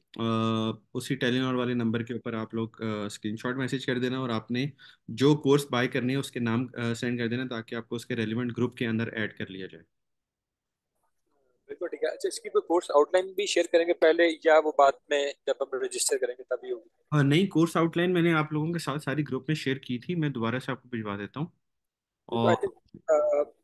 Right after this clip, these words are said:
Speaker 2: मेन चंक्स थे, like, हेडलाइंस लिखी हुई थी कि this, this course।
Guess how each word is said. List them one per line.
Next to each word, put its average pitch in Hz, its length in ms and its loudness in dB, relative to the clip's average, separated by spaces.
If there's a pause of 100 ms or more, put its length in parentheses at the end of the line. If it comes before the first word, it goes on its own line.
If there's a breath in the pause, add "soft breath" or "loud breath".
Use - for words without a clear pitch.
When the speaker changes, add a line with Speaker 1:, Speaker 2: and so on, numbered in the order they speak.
Speaker 2:
मेन 170 320 2
चंक्स 165 320 0
थे, - 200 0
like, - 840 -10 (240)
हेडलाइंस 143 520 -2
लिखी - 340 -12
हुई - 80 -20
थी - 280 -20 (1000)
कि 127 220 0 (100)
this, 127 140 -6
this - 180 -12
course। - 760 -2